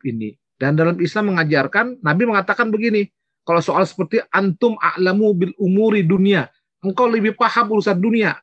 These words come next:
Nah, ini kan urusan dunia ya, ya. Jadi, eh, saya sangat,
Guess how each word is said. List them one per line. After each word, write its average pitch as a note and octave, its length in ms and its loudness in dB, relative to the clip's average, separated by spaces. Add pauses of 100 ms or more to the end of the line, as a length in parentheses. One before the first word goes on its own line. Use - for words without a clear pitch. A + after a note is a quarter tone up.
(120)
Nah, C#3 240 0
ini G#3 80 0
kan B3 160 -2
urusan G#3+ 320 0
dunia G3+ 400 0
ya, C#3 160 -4 (160)
ya. - 240 -6 (480)
Jadi, E3 560 0
eh, C3 320 -4
saya D#3 560 0 (160)
sangat, C#3+ 560 -4